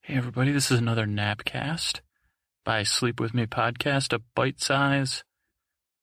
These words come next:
<laughs> size of Sleep With Me Podcast, just large enough for you to hopefully take a nap to. It's, uh,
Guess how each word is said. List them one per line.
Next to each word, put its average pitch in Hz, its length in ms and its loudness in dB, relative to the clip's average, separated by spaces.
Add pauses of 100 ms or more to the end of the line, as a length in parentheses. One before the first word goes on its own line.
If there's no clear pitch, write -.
<laughs> - 960 -6
size 123 720 0 (680)
of 120 200 0
Sleep 127 280 4
With 123 140 0
Me 123 140 2
Podcast, 117 800 0 (840)
just - 220 0
large 117 240 2
enough 107 200 2
for - 100 -6
you 110 80 0
to 101 160 -2
hopefully 117 480 -2
take 110 220 0
a 113 40 0
nap 98 320 -2
to. 101 300 -2 (400)
It's, 107 260 -4
uh, 98 280 0